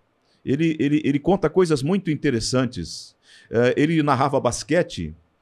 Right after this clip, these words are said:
é, e ele, e ele gritava, "Arremessou, entrou!" E aí ele percebeu que poderia adaptar, porque um colega disse, "Adapta aquela tua narração do basquete para o futebol."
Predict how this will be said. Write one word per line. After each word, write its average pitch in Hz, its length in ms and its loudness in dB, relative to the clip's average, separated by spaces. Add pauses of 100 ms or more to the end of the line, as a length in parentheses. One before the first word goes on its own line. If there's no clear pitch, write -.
(300)
é, 131 300 0
e 139 260 0
ele, 156 300 4
e 143 60 2
ele 156 140 2
gritava, 147 380 -2
"Arremessou, 226 540 0
entrou!" 196 680 2 (180)
E 135 140 -2
aí 147 220 2
ele 165 140 2
percebeu 165 480 0
que - 100 -18
poderia 156 420 0
adaptar, 175 720 -4
porque 131 180 -4
um 135 60 -4
colega 151 280 0
disse, - 100 -20 (180)
"Adapta 220 440 -4
aquela 143 260 2
tua 123 160 0
narração 110 380 0
do 104 80 0
basquete 104 460 -2
para 156 160 2
o 156 40 4
futebol." 123 540 -2